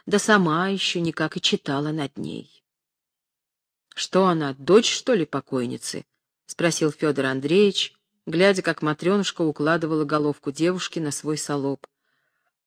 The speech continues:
«Нет, внучка», — отвечала Матренушка.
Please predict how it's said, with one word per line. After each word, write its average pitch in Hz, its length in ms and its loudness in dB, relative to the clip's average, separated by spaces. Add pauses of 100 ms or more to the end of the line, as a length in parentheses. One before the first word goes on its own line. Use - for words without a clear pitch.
(340)
«Нет, 208 560 6 (420)
внучка», — 202 840 4 (140)
отвечала 143 520 -2
Матренушка. 143 760 -6